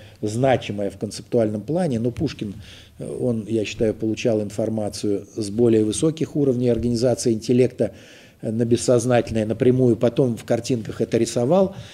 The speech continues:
а потом уже у него стихи шли автоматически, что называется.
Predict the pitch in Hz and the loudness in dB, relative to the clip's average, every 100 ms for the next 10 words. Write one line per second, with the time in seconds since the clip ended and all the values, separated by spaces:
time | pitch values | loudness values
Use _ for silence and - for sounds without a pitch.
0 | - - - 113 110 110 - 175 123 127 | -20 -14 -4 -4 -2 -2 0 0 2 4
1 | 123 117 120 120 - - - 101 - - | 4 2 0 -2 -2 -8 -6 -6 -4 0
2 | 110 95 - - 110 113 113 104 - - | 0 0 -6 -6 -2 0 -2 -4 -6 -10
3 | - 107 95 98 95 87 - | -12 -10 -8 -6 -4 -6 -8